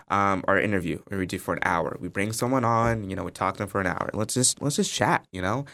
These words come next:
and kind of really making the radio feel like it's not just us, it's for everyone.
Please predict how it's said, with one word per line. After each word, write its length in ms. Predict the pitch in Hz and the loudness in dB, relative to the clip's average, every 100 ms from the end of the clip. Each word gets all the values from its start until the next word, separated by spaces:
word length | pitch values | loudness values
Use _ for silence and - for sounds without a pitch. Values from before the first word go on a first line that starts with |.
| - 117 | -16 -4
and 240 | 110 107 - | -2 -2 0
kind 220 | 139 160 | 2 4
of 60 | 143 | 4
really 180 | 147 | 4
making 260 | 117 113 120 | 4 2 0
the 80 | 104 | 0
radio 220 | 101 98 | 0 0
feel 220 | - 101 | 0 0
like 180 | 98 95 | 2 0
it's 80 | - | -2
not 120 | 117 | -2
just 180 | - - | -2 -4
us, 200 | 78 - | -4 -4
it's 140 | - - | -10 -6
for 120 | 87 | -4
everyone. 420 | 95 98 - - | -2 -6 -10 -14